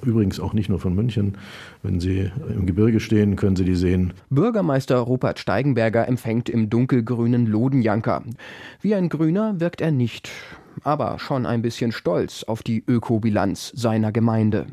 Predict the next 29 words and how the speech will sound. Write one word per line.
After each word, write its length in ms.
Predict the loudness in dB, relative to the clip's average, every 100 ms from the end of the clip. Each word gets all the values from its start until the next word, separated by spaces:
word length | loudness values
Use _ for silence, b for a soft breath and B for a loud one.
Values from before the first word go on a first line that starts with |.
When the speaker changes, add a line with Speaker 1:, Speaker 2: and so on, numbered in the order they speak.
| -14
Speaker 1:
Die 240 | -6 -4
vier 340 | -4 0 0 2
Windräder, 640 | 2 2 2 2 2 0
die 340 | -2 -2 0
wir 400 | 2 2 2 0 -4
aktuell 640 | -6 -4 -2 0 2 0
bei 120 | 0 -2
uns 360 | -2 -2 -2
in 60 | -2
der 100 | -2
Gemeinde 340 | -2 -2 -4
stehen 300 | -4 -2 0
haben, 380 | 0 0 -2 -4 B B B B B B B _
liefern 540 | -2 -2 0 2 2 4
momentan 1040 | 2 2 0 0 0 2 2 0 -2 -6 -6
ganz 240 | -2 -2
gut 280 | -2 -6 -2
genau 380 | 0 2 2 0 -4 -14 -6
die 80 |
Strommenge, 840 | -6 -2 0 2 4 4 2 0 -2 B B B -20 _
die 240 | -4 -2
wir 180 | 0 2
im 140 | 2 0
Jahr 160 | 0
auch 140 | -2 -4
verbrauchen. 460 | -4 -2 -4 -6 -14 -2
Speaker 2:
Berg 340 | 2 2 2
ist 240 | -2 -4 -2
somit 420 | 0 2 0 -2